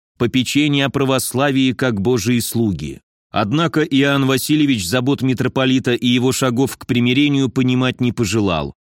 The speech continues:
"Оно и видно, какое попечение о вере имеют твои епископы и архимандриты.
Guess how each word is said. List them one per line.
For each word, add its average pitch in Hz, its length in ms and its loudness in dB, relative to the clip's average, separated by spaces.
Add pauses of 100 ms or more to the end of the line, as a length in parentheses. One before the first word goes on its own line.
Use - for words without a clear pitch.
(120)
"Оно 139 340 2
и 190 100 2
видно, 160 480 2
какое 139 380 0
попечение 127 720 0
о - 20 0
вере 117 320 2
имеют 113 340 0
твои 120 260 0
епископы 117 920 0 (140)
и 95 120 0
архимандриты. 110 1000 0